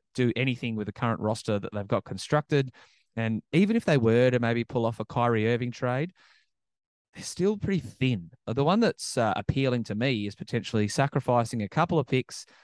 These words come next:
to get their hands on Buddy Hield and Miles Turner, sending Westbrook back to Indiana, and potentially he'll get bought out there. Who knows? But that's the only deal that I really like the looks of from an L A standpoint. But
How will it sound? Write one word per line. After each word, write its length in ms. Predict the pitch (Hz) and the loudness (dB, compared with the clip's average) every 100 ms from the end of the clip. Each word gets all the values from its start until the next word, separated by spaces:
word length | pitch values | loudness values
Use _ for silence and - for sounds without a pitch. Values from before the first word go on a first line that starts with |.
| _ _ | _ _
to 80 | - | -2
get 140 | 120 - | 0 2
their 100 | 113 | 2
hands 300 | 117 113 110 | 2 0 0
on 100 | 107 | 2
Buddy 300 | 123 117 110 | 2 2 -2
Hield 320 | 117 113 107 | -2 -2 -2
and 100 | 104 | -2
Miles 320 | 113 110 104 | 0 0 -2
Turner, 420 | - 120 143 208 220 | -4 -2 0 -2 -4
sending 480 | - 120 110 104 - | -4 -2 -2 -6 -2
Westbrook 340 | 127 - - | -4 -4 -6
back 200 | 117 110 | -6 -4
to 120 | - | -4
Indiana, 540 | 113 107 104 107 104 - _ _ _ - | -2 0 2 2 0 -2 _ _ _ -6
and 100 | 104 | -4
potentially 440 | - 107 104 104 | -2 -4 -2 0
he'll 100 | 107 | 0
get 200 | 104 98 | -2 0
bought 240 | 113 107 | 2 2
out 160 | 107 123 | 2 -2
there. 200 | 104 104 | -2 -4
Who 200 | 104 120 | -2 -2
knows? 380 | 101 104 110 139 | -2 -2 -2 -2
But 260 | - 104 - _ _ _ _ _ _ | -4 -4 -6 _ _ _ _ _ _
that's 200 | 135 147 | 0 0
the 100 | - | 2
only 280 | 185 185 170 | 2 4 4
deal 260 | 147 147 139 | 4 4 6
that 100 | 127 | 4
I 60 | |
really 280 | 117 120 120 | 4 2 0
like 300 | 107 110 117 - | 2 2 0 -2
the 60 | 110 | -6
looks 260 | 113 - | -6 -4
of 260 | 113 104 - _ _ _ _ _ | -4 -4 -6 _ _ _ _ _
from 140 | 123 | -6
an 60 | 120 | -2
L 160 | 127 127 | 0 2
A 120 | 120 | 2
standpoint. 680 | - 123 127 131 160 202 240 | 0 -2 -2 -2 0 0 -2
But 140 | - | -8